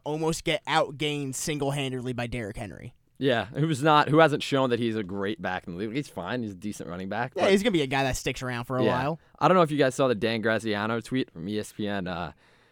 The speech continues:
Speaker 2: he goes, I'm just gonna quote it 'cause I thought it was absolutely hilarious. He goes, "Ah, yes, Eric Flowers. Some artists work in clay, some in oils, some in quote-unquote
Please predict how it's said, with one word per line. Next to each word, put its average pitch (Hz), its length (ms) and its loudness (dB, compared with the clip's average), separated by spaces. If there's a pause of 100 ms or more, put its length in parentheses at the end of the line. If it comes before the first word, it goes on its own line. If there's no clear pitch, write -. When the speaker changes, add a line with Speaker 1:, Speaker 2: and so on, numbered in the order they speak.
(140)
Speaker 2:
he 120 160 -2
goes, 113 320 2
I'm 131 100 2
just 131 140 -4
gonna 113 120 2
quote 101 260 0
it 82 60 -6
'cause 101 120 -4
I 104 80 -2
thought 95 180 0
it 92 40 -2
was 92 120 -8
absolutely 107 460 0
hilarious. 95 500 -2
He 101 80 -6
goes, 101 260 -2
"Ah, 120 180 6
yes, 107 500 0
Eric 131 200 4
Flowers. 107 640 2
Some 135 220 -2
artists 127 320 4
work 127 220 0
in 107 100 -2
clay, 117 380 2
some 127 240 -2
in 120 80 0
oils, 110 480 2 (240)
some 131 320 2
in 113 240 0 (160)
quote-unquote 110 680 2